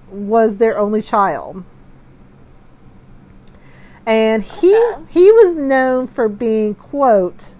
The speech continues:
Speaker 1: and I quote, <laughs> "arrogant, egotistic, and heavy-handed."
Speaker 2: Oh.
Speaker 1: Yeah. And he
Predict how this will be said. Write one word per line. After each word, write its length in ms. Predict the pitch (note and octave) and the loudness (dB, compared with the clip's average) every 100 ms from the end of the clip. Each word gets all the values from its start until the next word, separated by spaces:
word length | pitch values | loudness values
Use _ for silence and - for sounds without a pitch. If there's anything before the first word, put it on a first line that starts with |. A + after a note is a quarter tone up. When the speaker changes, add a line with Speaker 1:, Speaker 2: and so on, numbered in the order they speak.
| - | -10
Speaker 1:
and 120 | C4+ | -6
I 100 | E4+ | -6
quote, 460 | - E4+ G3 F3+ - - - A3+ - | -4 -4 -2 -6 -10 -20 -12 -12 0
<laughs> 520 | D4+ A3+ - - - | 0 0 -6 -18 -8
"arrogant, 720 | B3+ C#4+ G#4 D4 E4+ E4+ - - | 0 0 0 0 -2 -2 -10 -8
egotistic, 1000 | C#4 D#4+ D4 C4+ - A#3 - A#3 G#3+ - - | -2 -2 -2 -2 0 0 0 -2 -2 -4 -8
and 140 | G3+ | -8
heavy-handed." 1000 | G#3+ A#3 B3 B3+ B3 G#3 F#3 E3+ D#3+ F3 - - - - - _ - A#3 | -4 -4 -4 -4 -4 -4 -6 -6 -6 -10 -14 -20 -20 -20 -20 _ -18 -16
Speaker 2:
Oh. 440 | A3+ F#3 D#3+ F3 - | -14 -14 -14 -16 -14
Speaker 1:
Yeah. 360 | G3+ G#3+ E3+ D3 - - - - | 0 0 0 -4 -12 -20 -20 -8
And 320 | A#3 A#3+ A#3 | -4 -2 -2
he 480 | A3+ - E4+ F#4+ F#4+ | -4 -6 -4 -2 -4